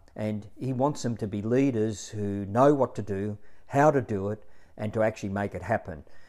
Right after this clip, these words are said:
And then he will give the thoughts, he will give the works, he will give the direction and the input and everything that's needed. So where do you go to now with this whole issue of leadership?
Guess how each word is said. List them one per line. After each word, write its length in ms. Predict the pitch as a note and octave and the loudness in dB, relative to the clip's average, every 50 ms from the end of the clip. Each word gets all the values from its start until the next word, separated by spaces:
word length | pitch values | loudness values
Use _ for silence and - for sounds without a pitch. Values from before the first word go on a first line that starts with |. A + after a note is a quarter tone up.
| - - - | -16 -14 -8
And 180 | G2+ G2 F#2+ G2+ | -6 -6 -4 -2
then 140 | G2+ G2 F#2 | -4 -4 -2
he 180 | G#2+ C3+ D3+ | 0 0 0
will 200 | C#3 A#2+ A#2 A2 | 0 0 -2 -2
give 360 | G2 - B2+ C3 B2+ B2 B2 | -2 -2 0 0 0 -2 -4
the 100 | B2 G#2+ | -6 -8
thoughts, 520 | - - - B2 A2+ A#2 A#2 A#2 A#2 - - | -8 -2 0 2 2 4 2 2 0 -2 -4
he 120 | B2 B2 | -4 -2
will 140 | A#2+ G#2+ G#2 | -2 -2 -4
give 280 | G2+ - B2 A#2+ A#2 - | -4 -4 -4 -4 -2 -4
the 80 | A#2 | -4
works, 500 | G2+ G#2+ G#2+ G#2 G#2+ G#2+ G2+ - - - | -2 -2 0 0 0 0 -2 -4 -6 -6
he 80 | A#2+ A#2+ | -4 -2
will 120 | A2+ G#2 | -2 -2
give 360 | F#2+ - A2+ A2+ G#2 G#2+ - | -2 -2 -2 -2 -2 -4 -4
the 200 | - G#2 F#2+ F#2+ | -4 -4 -6 -6
direction 640 | F#2 - G2+ F#2+ G#2+ B2+ B2 B3 - - C3 A#2+ B2 A#2+ - - - - - - - - | -6 -6 -4 0 2 2 2 0 -4 -6 -6 -4 -6 -6 -10 -12 -12 -12 -12 -12 -10 -8
and 200 | G2+ G2+ G2+ G2+ | -6 -6 -4 -4
the 80 | G2 | -6
input 500 | F#2+ - C#3+ C3+ B2+ - - G#2 G#2 G#2 G#2+ | -4 -2 -2 -4 -4 -4 -6 -6 -6 -4 -2
and 100 | G#2+ A#2 | -2 0
everything 360 | C3 B2+ B2 A2 A#2 A2+ G#2 | 0 0 0 -2 -4 -4 -4
that's 220 | - G#2 - - - | -4 -6 -6 -6 -4
needed. 400 | G#2+ G#2+ G#2+ G#2+ G2 F2+ D2+ - - - - - - - - - - - | -4 -2 -2 -2 -4 -6 -8 -10 -14 -14 -12 -12 -12 -12 -12 -12 -12 -6
So 140 | - D3+ | -2 0
where 220 | D3 E3 F#3+ G3 F#3+ | 4 8 10 10 10
do 80 | F#3 | 8
you 100 | D3+ C3 | 6 4
go 220 | A#2+ C3+ B2+ C3+ C#3+ | 6 6 8 8 6
to 560 | C#3 - - B2 A2+ G#2+ G#2 F#2+ F2+ G2 - - - | 4 2 2 2 2 2 0 -2 -4 -6 -10 -10 -8
now 300 | A#2 G#2 G#2+ A2 A2+ A2 | -4 -4 -2 0 0 0
with 180 | G2+ G#2+ G2 | 0 0 -2
this 200 | - G#2 - - | -2 -4 -6 -2
whole 280 | A2+ A2 A2+ G#2+ G2+ A2 | 2 2 4 4 4 2
issue 300 | A#2+ - - A2+ G#2 G#2 | 0 -2 -2 -2 -2 -2
of 100 | F#2+ G2+ | 0 0
leadership? 640 | G#2+ A2+ B2 B2 C3 B2 - - A2+ G2 - - | 2 2 2 2 0 -2 -2 -4 -6 -4 -4 -4